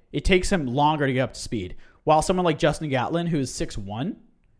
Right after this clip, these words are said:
they can get up to speed faster. But for some reason, Usain Bolt, he can,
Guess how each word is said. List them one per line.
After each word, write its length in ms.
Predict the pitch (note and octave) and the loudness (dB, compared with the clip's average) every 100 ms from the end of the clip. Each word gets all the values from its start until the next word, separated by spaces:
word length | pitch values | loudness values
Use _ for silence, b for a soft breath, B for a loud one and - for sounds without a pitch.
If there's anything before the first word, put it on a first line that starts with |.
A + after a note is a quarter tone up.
| _ _ _ _ _ _ _ _ _ | _ _ _ _ _ _ _ _ _
they 100 | E3 | 0
can 80 | F3 | 2
get 80 | F3+ | 2
up 80 | D#3 | 2
to 60 | |
speed 200 | - D3+ | 0 -4
faster. 360 | - A#2+ A2 B2+ | -2 -4 -4 -6
But 160 | A2+ B2 | -8 -6
for 120 | D3 | -6
some 260 | - F3+ | -2 -2
reason, 240 | E3+ E3 F#3+ | 0 -2 -2
Usain 340 | D3+ C#3+ D#3+ | -2 -2 -2
Bolt, 420 | B2+ C3+ F3 - _ | 2 2 2 -2 _
he 140 | - F#3+ | -4 0
can, 300 | G#3+ F3+ | 0 -2